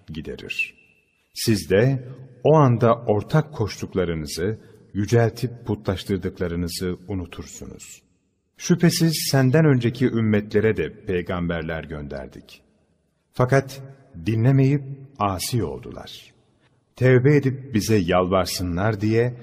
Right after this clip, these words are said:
onları ansızın kıtlık ve hastalık gibi darlık ve sıkıntıyla yakalayıp cezalandırdık. Hiç olmazsa sıkıntı ve felaket gibi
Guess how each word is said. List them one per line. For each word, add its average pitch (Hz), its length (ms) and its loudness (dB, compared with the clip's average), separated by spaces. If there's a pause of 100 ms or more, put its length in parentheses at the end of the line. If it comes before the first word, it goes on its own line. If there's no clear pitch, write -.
(340)
onları 104 440 2 (180)
ansızın 101 720 0
kıtlık - 840 -6
ve 90 180 -2
hastalık 92 640 -6
gibi 92 360 -2 (320)
darlık 110 520 0
ve 98 120 2
sıkıntıyla 92 680 -4
yakalayıp 85 760 -8
cezalandırdık. 65 1040 -14 (800)
Hiç 180 180 2
olmazsa 131 600 4 (220)
sıkıntı 135 600 0
ve 113 160 4
felaket 104 640 -2
gibi 95 240 0